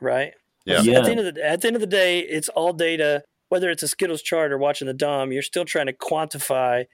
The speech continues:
Speaker 1: this down to something actionable. I, I look, I have a weekly volume profile, a daily volume profile, a twenty-day volume profile. So those are my three,
Speaker 3: Mm-hmm.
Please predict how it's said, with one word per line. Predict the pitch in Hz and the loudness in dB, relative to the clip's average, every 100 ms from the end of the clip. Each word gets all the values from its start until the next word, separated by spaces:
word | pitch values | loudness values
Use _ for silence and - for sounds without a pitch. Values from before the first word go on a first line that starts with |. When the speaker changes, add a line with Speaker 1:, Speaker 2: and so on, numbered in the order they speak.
| _ - | _ -6
Speaker 1:
this | 143 - | -4 -2
down | 151 143 131 | -2 -2 -4
to | |
something | 123 135 127 | -4 -6 -4
actionable. | 131 131 135 131 117 117 147 | -2 -2 -2 -4 -2 -2 0
I, | 160 220 - | 0 0 2
I | 185 | 2
look, | 226 214 - | 2 -2 2
I | |
have | 175 165 | 2 2
a | |
weekly | 139 151 165 180 175 180 185 _ _ | -2 -4 -2 0 0 -2 -6 _ _
volume | 165 170 160 | -2 -2 0
profile, | 170 156 156 151 147 143 143 _ _ _ - | 0 2 0 2 2 0 -4 _ _ _ -8
a | 139 | -4
daily | 135 147 147 143 | 0 0 0 -2
volume | 143 139 139 | 0 0 -2
profile, | 135 135 131 135 131 127 131 - _ _ - | -2 -2 0 0 2 0 -2 -8 _ _ -6
a | |
twenty-day | 139 - 156 151 135 127 | -4 -2 -2 0 0 0
volume | 123 117 120 | -2 -2 -2
profile. | 123 117 - 120 120 | -2 -2 0 -2 -2
So | 113 135 | -2 -4
those | 143 143 | -4 -4
are | |
my | 143 135 | -2 -2
three, | 127 139 135 135 127 117 _ _ _ 107 | -2 -4 -4 -4 -6 -8 _ _ _ -8
Speaker 3:
Mm-hmm. | 107 101 | -4 -4